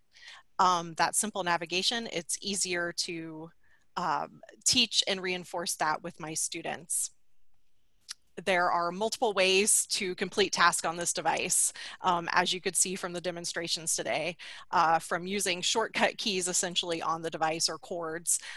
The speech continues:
um, using the thumb letters for navigation, and accessing that contextual menu again. The editor app is super, super, super simple to save and edit files and open files and find them.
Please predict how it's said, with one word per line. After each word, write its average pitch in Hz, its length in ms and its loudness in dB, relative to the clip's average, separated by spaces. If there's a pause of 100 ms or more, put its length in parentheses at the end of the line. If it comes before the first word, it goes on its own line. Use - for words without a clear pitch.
(180)
um, 170 320 0
using 190 420 -2
the 165 240 0
thumb 175 180 0
letters 170 380 -2
for 175 160 -4
navigation, 160 880 -2 (500)
and 175 280 2
accessing 175 580 2
that 160 180 0
contextual 160 540 -8
menu 156 300 -12
again. 156 480 -4 (580)
The 170 300 6 (100)
editor 214 280 4
app 196 320 8
is 165 100 -4
super, 202 380 -4 (140)
super, 277 440 -4
super 233 320 2
simple 196 380 -2
to 170 260 -6
save 185 480 4
and 165 220 -2
edit 190 240 2
files 175 480 2
and 160 100 -10
open 185 240 -8
files 170 400 0
and 151 160 -12
find 170 260 0
them. 175 360 -4